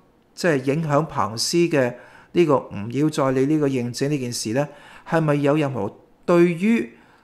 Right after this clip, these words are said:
行政首長權力與功能嘅侵害嘅危險，呢個就係交返畀各地判斷。但我相信，如果全案再上訴到三審，我好相信呢個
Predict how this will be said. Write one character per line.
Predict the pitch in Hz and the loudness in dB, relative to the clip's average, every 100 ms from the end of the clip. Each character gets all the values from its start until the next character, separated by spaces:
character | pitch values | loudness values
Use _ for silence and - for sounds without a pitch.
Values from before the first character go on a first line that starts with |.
| _ _ _ _ _ - | _ _ _ _ _ -2
行 | 127 131 139 | -2 -2 -4
政 | - 170 | -2 0
首 | 151 131 156 | 0 2 0
長 | 165 147 180 | 0 0 0
權 | 185 127 110 107 | -4 -6 -4 -4
力 | 127 - | -6 -6
與 | 143 156 | -4 -4
功 | 151 185 180 | -2 -2 -2
能 | 151 73 98 - | -4 -8 -14 -10
嘅 | - 113 110 | -6 -4 -6
侵 | - 185 165 | -4 -2 -2
害 | 131 95 - _ - _ _ _ _ | -4 -6 -10 _ -20 _ _ _ _
嘅 | 143 131 | -4 -4
危 | 92 | -6
險， | 95 117 - _ - - | -8 -10 -12 _ -20 -4
呢 | 196 | 0
個 | 143 | 0
就 | 120 | -2
係 | 95 92 - - | -6 -10 -18 -6
交 | - 185 180 | -2 -2 -2
返 | 175 170 156 | -2 -4 -4
畀 | 120 | -8
各 | 110 113 | -8 -10
地 | 98 | -12
判 | 92 101 98 | -12 -14 -14
斷。 | 92 - _ - - | -16 -20 _ -20 -14
但 | - 139 | -6 -4
我 | 160 | -4
相 | 214 202 | -2 -4
信， | 185 139 - - - - | -4 -6 -10 -20 -14 -2
如 | 220 | -2
果 | 262 | -2
全 | - 135 139 | -4 -4 -2
案 | 165 | -4
再 | 175 175 | -2 -4
上 | 156 143 | -2 -4
訴 | 135 156 | -2 -2
到 | 151 | -2
三 | 143 175 165 | -2 -4 -4
審， | - 110 - _ _ - | -8 -10 -12 _ _ -18
我 | - 123 | -8 -6
好 | |
相 | 147 170 | -4 -4
信 | 156 139 117 | -6 -6 -6
呢 | 135 | -6
個 | 123 98 | -6 -6